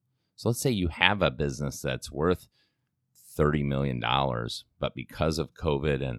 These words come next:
other risks that are out there between lack of liquidity, lack of marketability, covid risks, that we can get that thirty million dollar business to look like it's worth twenty million dollars.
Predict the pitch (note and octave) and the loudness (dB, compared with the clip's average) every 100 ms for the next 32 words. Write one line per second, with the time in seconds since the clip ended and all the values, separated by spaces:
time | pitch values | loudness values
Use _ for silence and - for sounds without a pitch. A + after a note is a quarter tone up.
0 | - D#2 D2 D2 C2+ C#2+ - - B1 B1+ | -2 0 2 0 0 0 -2 -6 -4 -2
1 | B1+ C2 C2+ A#1+ B1 B1+ A#1 A1+ A1+ - | -2 -2 -6 -8 -8 -8 -8 -10 -14 -14
2 | G1+ - - F#2 C#2+ D2+ C#2+ A1+ A#1 G#1 | -14 -8 0 0 2 0 0 -4 -6 -8
3 | G#1+ A1 - A1 A1 F2 E2 D#2 D2 C#2 | -8 -8 -10 -8 2 4 4 2 -2 -6
4 | _ _ _ _ _ - - F#2 E2 E2+ | _ _ _ _ _ -8 0 2 4 2
5 | C#2 D2+ C#2+ - - - _ _ _ _ | 2 -2 -2 -8 -16 -20 _ _ _ _
6 | - D2 F2 E2 F2 - C#2+ - G2 G2+ | -12 -10 -8 -8 -6 -6 -8 0 4 6
7 | F#2+ E2+ E2 D2+ D2 D2+ C#2 D#2 D2+ C2+ | 6 6 4 4 2 2 0 0 -2 -4
8 | - C#2 C#2 - C2 B1 - C2+ C2+ - | -4 -4 -4 -2 -2 -4 -6 0 0 -2
9 | _ _ _ _ _ - F#2+ B2 A2+ - | _ _ _ _ _ -2 4 4 4 -4
10 | - A1 G1+ - - - | -10 -8 -8 -10 -18 -20